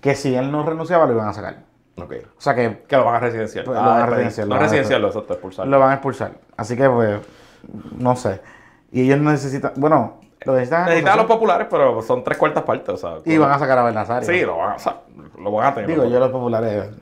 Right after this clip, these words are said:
Speaker 2: No,
Speaker 1: me
Speaker 2: no,
Speaker 1: jugaré
Speaker 2: no.
Speaker 1: la, me jugaré la mención de no
Speaker 2: No
Speaker 1: sacarlo.
Speaker 2: sacarlo, bueno, no sé.
Speaker 1: No, porque
Speaker 2: Oye,
Speaker 1: tú lo
Speaker 2: pero
Speaker 1: dejas, tú lo dejas allí y tienes un ratito.
Speaker 2: Mira, ¿y no podríamos como que enmendar la papeleta para la elección especial esta y que entren tres en vez de dos? Porque
Speaker 1: Eso
Speaker 2: vamos a
Speaker 1: está
Speaker 2: tener que hacer otra jodida elección el año que viene pa, pa la vacante de él.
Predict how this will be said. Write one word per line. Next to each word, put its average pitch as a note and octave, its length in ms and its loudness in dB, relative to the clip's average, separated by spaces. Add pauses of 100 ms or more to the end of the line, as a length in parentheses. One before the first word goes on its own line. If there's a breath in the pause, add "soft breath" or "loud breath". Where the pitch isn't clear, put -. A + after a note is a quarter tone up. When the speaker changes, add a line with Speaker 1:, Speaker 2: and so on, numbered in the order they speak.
(160)
Speaker 2:
No, G#3 120 -2
Speaker 1:
me E3+ 60 4
Speaker 2:
no, G#2+ 60 0
Speaker 1:
jugaré A2+ 200 2
Speaker 2:
no. A2 100 2
Speaker 1:
la, G#2+ 100 -6 (200 loud breath)
me B2+ 80 -2
jugaré C3 220 2
la B2 100 -2
mención C3+ 320 0
de A#2+ 140 2
no G#2+ 160 -6
Speaker 2:
No A2+ 120 0
Speaker 1:
sacarlo. A2 400 0
Speaker 2:
sacarlo, A#2+ 340 2
bueno, G#2+ 260 -2
no A2 140 -2
sé. - 220 -8
Speaker 1:
No, - 240 0
porque - 160 -6
Speaker 2:
Oye, F4+ 80 0
Speaker 1:
tú D4 40 4
lo C#4 100 8
Speaker 2:
pero C4 120 8
Speaker 1:
dejas, F#3 100 2 (360 soft breath)
tú D3+ 120 0
lo C#3 120 6
dejas B2+ 240 4
allí D3+ 300 2
y G#3 60 4
tienes B2+ 840 0
un A#2 80 -2
ratito. A2+ 440 2
Speaker 2:
Mira, F3 140 -2
¿y F3+ 40 -2
no C#3+ 140 -2
podríamos F3+ 420 0
como E3+ 220 -2
que D#3 60 2
enmendar C3+ 300 0
la B2+ 140 0
papeleta D3 460 0
para C3 140 4
la B2+ 60 -2
elección A#2+ 260 -4
especial C3 380 2
esta C#3 260 4
y A#2+ 60 0
que A#2+ 80 -2
entren C3+ 360 -2
tres C3+ 220 6
en C3 100 4
vez C3+ 140 4
de C3 80 4
dos? C#3 180 6
Porque B2+ 140 0
Speaker 1:
Eso B2 80 4
Speaker 2:
vamos A2+ 100 4
a B2 60 4
Speaker 1:
está - 40 4
Speaker 2:
tener C3 120 4
que D3+ 60 2
hacer D3 160 2
otra D3+ 180 4
jodida D3+ 200 6
elección D#3 400 2
el D3+ 60 2
año D3+ 180 2
que D#3 120 6
viene D#3+ 260 2
pa, C#3 340 0
pa A#2+ 400 6
la A#2 140 6
vacante A2+ 400 2
de C#3+ 100 4
él. - 140 -4